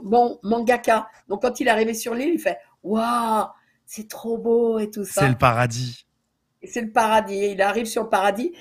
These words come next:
Speaker 1: Et c'est très marrant, toi, le, tu vois le petit bonhomme, là, comment il est dessiné ?
Speaker 2: Ouais, c'est très
Speaker 1: Ben voilà.
Speaker 2: chibi tout le long du manga, ouais.
Speaker 1: Ouais, c'est lui qui parle comme ça, ça a l'air hyper mignon.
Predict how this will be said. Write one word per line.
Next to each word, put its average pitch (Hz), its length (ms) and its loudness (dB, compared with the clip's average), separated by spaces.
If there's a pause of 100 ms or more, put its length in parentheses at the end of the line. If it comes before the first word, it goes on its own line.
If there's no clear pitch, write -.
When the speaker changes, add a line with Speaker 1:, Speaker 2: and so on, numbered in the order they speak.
(100)
Speaker 1:
Et - 60 0
c'est - 160 2
très 247 160 4
marrant, 269 360 6
toi, 226 280 8
le, 202 160 4
tu - 120 -18
vois 247 100 4
le 277 140 -2
petit - 180 -6
bonhomme, 254 380 0
là, 214 140 2
comment 226 220 -2
il 233 140 0
est 208 60 -2
dessiné ? 214 560 -4 (600)
Speaker 2:
Ouais, 147 120 6
c'est 143 160 -2
très - 160 4
Speaker 1:
Ben 185 80 10
voilà. 190 180 6
Speaker 2:
chibi 147 140 -4
tout 127 140 -8
le 120 60 -2
long 120 140 2
du 113 120 -4
manga, 107 320 0
ouais. 87 120 -6 (180)
Speaker 1:
Ouais, 240 260 8
c'est - 200 -8
lui 277 180 -2
qui - 140 -8
parle 247 220 4
comme 233 180 -2
ça, 247 220 4
ça 262 120 -2
a 208 40 -2
l'air 202 160 4
hyper 247 320 0
mignon. 247 420 -2